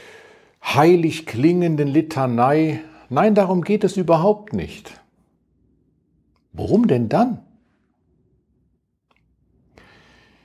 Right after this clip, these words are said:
Gebet ist eigentlich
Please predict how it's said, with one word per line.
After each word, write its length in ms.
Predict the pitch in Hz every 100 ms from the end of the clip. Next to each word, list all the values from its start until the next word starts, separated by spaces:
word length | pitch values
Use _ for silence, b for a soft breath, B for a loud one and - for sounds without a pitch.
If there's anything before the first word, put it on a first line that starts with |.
| b b b _
Gebet 580 | - - 80 73 156 - - - b b b b b _ _ _ -
ist 240 | 104 - -
eigentlich 840 | 95 98 107 107 120 120 - -